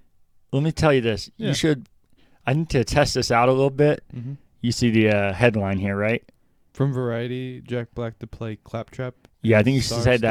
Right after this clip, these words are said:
Speaker 2: star-studded
Speaker 1: five times
Speaker 2: Borderlands movie.
Speaker 1: fast. The Jack Black to
Speaker 2: Jack
Speaker 1: play
Speaker 2: Black to play
Speaker 1: Claptrap.
Speaker 2: Claptrap. Jack Black, Jack Black to play
Speaker 1: <laughs>
Speaker 2: Claptrap. Jack Black to play Claptrap. <laughs> All right. That was, like,
Speaker 1: Yeah, the first
Speaker 2: two
Speaker 1: time I
Speaker 2: and
Speaker 1: read it, I
Speaker 2: a
Speaker 1: was
Speaker 2: half.
Speaker 1: like, "Oh, shit, I bet that would not go well." But continue on.
Speaker 2: Alrighty.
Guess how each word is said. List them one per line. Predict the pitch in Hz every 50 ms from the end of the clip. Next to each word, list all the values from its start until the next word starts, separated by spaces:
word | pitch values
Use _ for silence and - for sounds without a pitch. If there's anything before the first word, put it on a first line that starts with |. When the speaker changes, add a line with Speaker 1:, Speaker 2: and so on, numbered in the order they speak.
| 117 120 117
Speaker 2:
star-studded | 107
Speaker 1:
five | - 117 113 110 110
times | 110 117 113 110 104 107
Speaker 2:
Borderlands |
movie. | 101
Speaker 1:
fast. | - 110 104 101 95 92 - - - - -
The | - 113 110 107 107 - _ -
Jack | 110 113 117 110 110 110 - -
Black | - 120 117 110 107 - -
to | -
Speaker 2:
Jack | - 147 120 107 95
Speaker 1:
play | - 156
Speaker 2:
Black | 160 160 -
to | - 151
play | - 147 160 151
Speaker 1:
Claptrap. | - - 156 151 143 - - 147 135 123 117
Speaker 2:
Claptrap. |
Jack | 139 147 147 -
Black, | - - 147 143 - - 143
Jack | 139 147 143 -
Black | - 117 147 -
to | -
play | 143 143 143 135
Speaker 1:
<laughs> | 740 - - -
Speaker 2:
Claptrap. | - 151 - - - - - - - 147
Jack | 139 139 -
Black | - 143 139 -
to | - 139
play | - - - 147 127
Claptrap. | - _ - 143 135 - - - - - - -
<laughs> | - 240 196 -
All | 160 165
right. | 160 - 156 147 160 - _ _ - -
That | 143 143 147 143
was, | 135 127
like, | 131 127 117 127
Speaker 1:
Yeah, | 127 123
the | 120
first | - - 135 135
Speaker 2:
two | 139
Speaker 1:
time | 131 123
I |
Speaker 2:
and | 123 117
Speaker 1:
read | 123 123
it, |
I |
Speaker 2:
a | 123
Speaker 1:
was | 117 98
Speaker 2:
half. | 110
Speaker 1:
like, | 110 113
"Oh, | 110
shit, | 98 - - 113
I | 110 110 113
bet | - 117 -
that | -
would | 117 117
not | 117 120 120 -
go | - 131 127
well." | 123 127 127 123 - _
But | - 123 110
continue | - 104 104 - 101 92 95 95
on. | 98 107 -
Speaker 2:
Alrighty. | 196 214 190 160 143 117 101 101